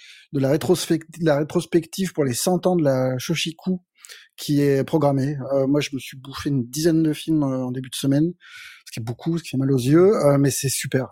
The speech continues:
Tout est, tout est vraiment merveilleux. Il y a des, des mélos des années quarante qui sont splendides, qui sont,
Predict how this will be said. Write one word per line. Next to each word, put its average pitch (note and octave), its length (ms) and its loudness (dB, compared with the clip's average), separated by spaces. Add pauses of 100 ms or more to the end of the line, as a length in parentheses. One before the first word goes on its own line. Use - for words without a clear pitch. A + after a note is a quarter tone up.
(100)
Tout D#3+ 220 -2
est, C#3+ 160 4
tout D#3 220 -2
est - 20 4
vraiment C#3+ 280 4
merveilleux. C3+ 480 2
Il C#3+ 40 0
y C3+ 40 -2
a A#2+ 40 -8
des, A#2+ 200 -18 (840)
des D3+ 200 6
mélos D#3+ 320 6
des C#3+ 160 4
années D3 180 4
quarante D3 320 0
qui - 100 -10
sont C3 120 -4
splendides, B2 640 -4
qui - 120 -12
sont, A2 420 -6